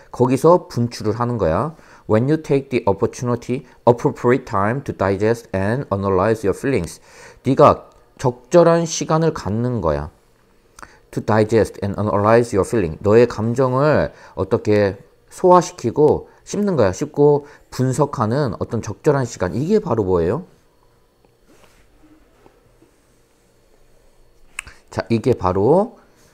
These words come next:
말하면 when you have,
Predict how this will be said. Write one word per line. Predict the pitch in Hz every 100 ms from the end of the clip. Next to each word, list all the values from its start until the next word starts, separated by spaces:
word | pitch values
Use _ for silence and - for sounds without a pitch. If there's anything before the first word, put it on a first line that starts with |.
| _ _ _ _ _ _
말하면 | 76 87 98 143 170 175 _ _ _ _ _ _ _ - _ _ _ _ _ _ _ _ - - -
when | 107 110 98
you | 95 107 147 160 _ _ _ _ _ _ _ _ -
have, | 90 101 131 -